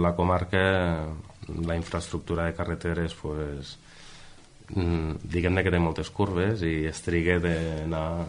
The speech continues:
a un lloc a un altre. Evidentment, si tenim els patrulles ocupats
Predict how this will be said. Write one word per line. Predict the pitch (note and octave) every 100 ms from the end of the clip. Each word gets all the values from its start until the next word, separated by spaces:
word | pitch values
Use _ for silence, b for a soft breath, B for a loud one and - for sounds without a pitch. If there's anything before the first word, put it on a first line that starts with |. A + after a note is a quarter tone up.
| -
a | E2+
un | E2 D#2+
lloc | D#2 E2+
a |
un | E2
altre. | D2 D2+ D2
Evidentment, | D2+ D#2+ E2 E2+
si | F#2
tenim | F2 E2+ E2+
els | E2+ - -
patrulles | - D#2+ F#2 E2+ D2+ C#2 - - b b b -
ocupats | E2+ D#2+ D#2 F2+ F2 F2 -